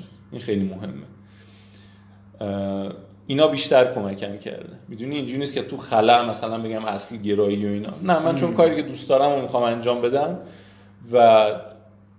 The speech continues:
Speaker 1: می‌گم با گذ-، گذر زمان فهمیدم که نمی‌تونم به همه چیز بپ-، اصلاً ذهن من شلوغ می‌شه.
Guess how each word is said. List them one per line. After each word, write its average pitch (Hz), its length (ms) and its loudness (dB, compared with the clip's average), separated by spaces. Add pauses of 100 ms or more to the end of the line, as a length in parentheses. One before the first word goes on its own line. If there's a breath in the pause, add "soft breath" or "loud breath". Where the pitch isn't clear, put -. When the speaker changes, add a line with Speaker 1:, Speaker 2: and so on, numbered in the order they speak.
(240)
Speaker 1:
می‌گم 123 280 0
با 110 240 0
گذ-، 110 260 -10
گذر 127 320 4
زمان 127 340 0
فهمیدم 123 520 -4
که 127 100 -10
نمی‌تونم 127 640 -6
به 110 80 0
همه 113 260 -2
چیز 107 240 -6
بپ-، 110 100 -4
اصلاً 147 240 -2
ذهن 151 300 -2
من 147 140 2
شلوغ 127 400 -4
می‌شه. - 280 -6